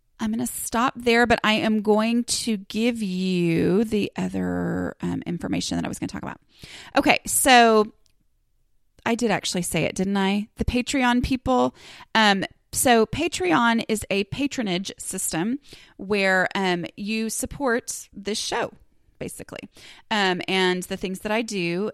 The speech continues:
um, at this crazy job that I made up, um, called The Slob Comes Clean. Anyway, um, that is, uh, at patreon dot com slash a slob comes clean. That's patron, but with an E in there,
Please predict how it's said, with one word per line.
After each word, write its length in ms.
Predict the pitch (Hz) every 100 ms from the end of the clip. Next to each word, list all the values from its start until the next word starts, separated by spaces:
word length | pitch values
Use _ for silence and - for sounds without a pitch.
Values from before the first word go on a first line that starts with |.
| - -
um, 260 | 180 175 -
at 80 | -
this 180 | 202
crazy 560 | - 143 170 196 226 - _
job 300 | 190 175 180
that 100 | 208
I 220 | 196 190 220 _
made 300 | 202 196 208
up, 180 | 170 - _ _ _ - - - -
um, 300 | 185 180 196
called 280 | - 170 185
The 60 |
Slob 240 | - 147 -
Comes 220 | 185 -
Clean. 320 | - - 151 - _ _ _ _ _ - -
Anyway, 420 | 262 277 175 185 -
um, 280 | 226 214 -
that 460 | 202 208 214 247 -
is, 520 | 226 226 226 226 - - - - _ _ -
uh, 260 | 165 - - -
at 200 | 185 -
patreon 960 | - 240 240 277 277 247 196 185 214 - -
dot 260 | 190 -
com 380 | - 202 160 151
slash 380 | 202 143 160 -
a 120 | - 220
slob 320 | - 170 -
comes 240 | 226 233
clean. 260 | - 190 175
That's 180 | - -
patron, 600 | - 247 - 277 247 240
but 140 | -
with 120 | 185
an 160 | 185 -
E 160 | 185 190
in 120 | 208
there, 240 | 208 208